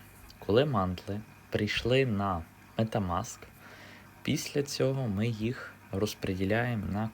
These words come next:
кожен аккаунт. Ну, тобто мені треба, наприклад, відправити з цього аккаунту на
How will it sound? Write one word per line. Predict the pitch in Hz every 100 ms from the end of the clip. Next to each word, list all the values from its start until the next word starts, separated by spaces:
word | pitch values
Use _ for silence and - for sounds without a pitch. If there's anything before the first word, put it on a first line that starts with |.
| -
кожен | 101 101 92
аккаунт. | 87 90 85 85 -
Ну, | 127
тобто | 127 123 - 98
мені | 107 156
треба, | - 113 110
наприклад, | 104 98 98 - - 87
відправити | 98 - 98 90 85 - -
з | 90 92 92 87 - - - - - - - - - -
цього | - 139 151 151
аккаунту | 147 147 143 143 135 - 110
на | 92 104 117